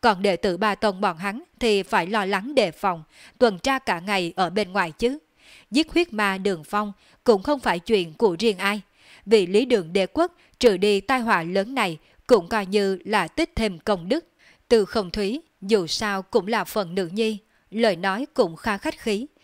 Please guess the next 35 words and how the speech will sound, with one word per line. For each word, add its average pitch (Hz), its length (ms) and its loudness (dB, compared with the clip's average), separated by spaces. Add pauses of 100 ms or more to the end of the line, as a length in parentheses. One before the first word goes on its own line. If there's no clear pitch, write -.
(300)
Mặc 220 220 2
dù 185 280 2
không 190 320 -4
nói 220 140 -2
rõ 226 200 -2
Thiết 320 200 -2
Phong 202 260 -4
Cốt - 380 -2
ăn 233 200 -4
ở 170 200 -2
không 180 320 -4
có 196 140 -2
phúc, 330 260 -4 (440)
nhưng 214 260 2
nói 202 180 -2
gần 202 320 0
nói 190 160 -2
xa 214 340 -4 (100)
cũng 185 180 2
lộ 196 300 0
ra 208 100 -2
ý 196 160 -2
này. 202 320 -6 (520)
Nguyệt 208 320 2
Cô 214 160 2
Minh 214 280 -2 (220)
thì 196 260 2
thẳng 185 240 -8
thắn 214 220 -6
hơn 226 260 -4
một 185 200 -2
chút, 339 200 -2 (360)
thiếu 226 160 4
chút 320 240 -2
nữa 180 260 0